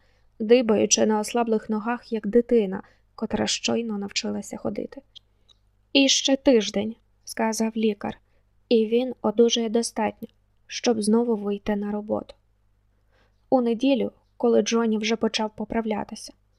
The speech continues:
до нього завітав начальник цеху. Сказав, що Джонні у них найкращий працівник,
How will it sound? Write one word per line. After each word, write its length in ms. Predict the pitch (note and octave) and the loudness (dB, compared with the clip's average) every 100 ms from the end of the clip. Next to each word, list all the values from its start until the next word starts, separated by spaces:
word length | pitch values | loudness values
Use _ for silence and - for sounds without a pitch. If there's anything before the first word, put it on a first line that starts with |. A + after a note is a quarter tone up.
| _ _ _ - | _ _ _ 4
до 180 | B3 A#3 | 4 4
нього 320 | B3+ C4 A3 | 0 0 0
завітав 500 | G#3 G#3 G#3 A3 A3+ | 0 -2 -2 -4 -4
начальник 640 | G#3 G#3 G3 G3+ G#3 - - | -8 -4 -4 -4 -8 -10 -12
цеху. 360 | - - - _ _ _ _ _ - _ | -12 -14 -20 _ _ _ _ _ -20 _
Сказав, 580 | - - B3 A#3+ B3+ B3 - - | -12 -2 0 0 -2 -4 -10 -12
що 300 | - - A3+ | -6 -4 -4
Джонні 540 | G#3+ A#3 C4+ A#3+ - - | -2 -2 -2 -4 -8 -6
у 100 | G#3 | -6
них 360 | G#3 G#3+ - _ _ _ - | -6 -10 -14 _ _ _ -6
найкращий 840 | A#3 A#3+ A#3+ B3 G#3 - - - - | -2 -2 -2 -2 -2 -2 -8 -10 -8
працівник, 540 | A3 - A3+ A3+ | -10 -8 -10 -10